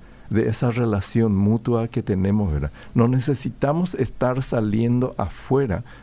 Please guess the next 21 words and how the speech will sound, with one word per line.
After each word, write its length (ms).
de 160
esa 200
relación 680
para 260
experimentar 1040
el 240
disfrute, 640
¿verdad? 280
Sino 320
que, 240
este, 580
aprender 960
a 120
disfrutar 800
en 140
esa 240
misma 560
relación, 760
¿verdad? 200
Porque 380
eso 400